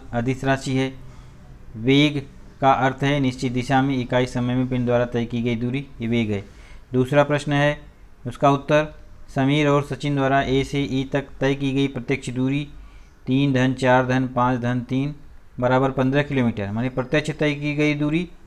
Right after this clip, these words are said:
पन्द्रह किलोमीटर और ए से ई के बीच विस्थापन तीन धन तीन धन तीन बराबर नौ किलोमीटर है। तो ये विस्थापन हो गया। चाल का सूत्र है दूरी,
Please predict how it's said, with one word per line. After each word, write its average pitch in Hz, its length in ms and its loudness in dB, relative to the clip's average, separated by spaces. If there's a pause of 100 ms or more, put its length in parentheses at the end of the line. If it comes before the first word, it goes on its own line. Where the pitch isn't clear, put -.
(160)
पन्द्रह 139 240 2
किलोमीटर 127 500 0 (400)
और 131 260 6 (160)
ए 143 160 4
से 151 200 -2 (140)
ई 147 120 2
के 160 200 2
बीच 143 300 0
विस्थापन 131 540 0 (460)
तीन 143 340 0
धन 127 220 0
तीन 139 380 0
धन 127 200 0
तीन 143 320 -2 (340)
बराबर 135 320 4
नौ 139 200 4
किलोमीटर 131 540 2
है। 101 140 -2 (480)
तो 123 60 -4
ये 147 140 0
विस्थापन 143 500 4
हो 131 100 4
गया। 104 220 0 (400)
चाल 135 260 6
का 156 160 4
सूत्र 151 360 0
है 151 200 4
दूरी, 151 440 2